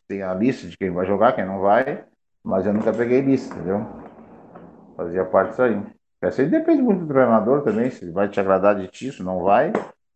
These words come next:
E geralmente sempre tem um que vocês pegam de ponta. Eles gostam mais dos outros e o outro não.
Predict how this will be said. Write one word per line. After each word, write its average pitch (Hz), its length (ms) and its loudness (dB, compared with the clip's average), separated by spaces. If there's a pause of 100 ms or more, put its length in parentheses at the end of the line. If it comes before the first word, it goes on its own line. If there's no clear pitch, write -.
(200)
E 85 80 -12
geralmente 95 560 0
sempre 131 300 -2
tem 139 280 0
um 127 100 2
que 127 80 -4
vocês 151 220 -2
pegam 151 300 2
de 180 100 -6
ponta. 156 360 -2
Eles 90 140 -16
gostam 92 340 -4
mais 101 220 4
dos 92 300 -8
outros 113 300 2
e 160 180 0
o 170 260 -6
outro 127 200 2
não. 143 260 -4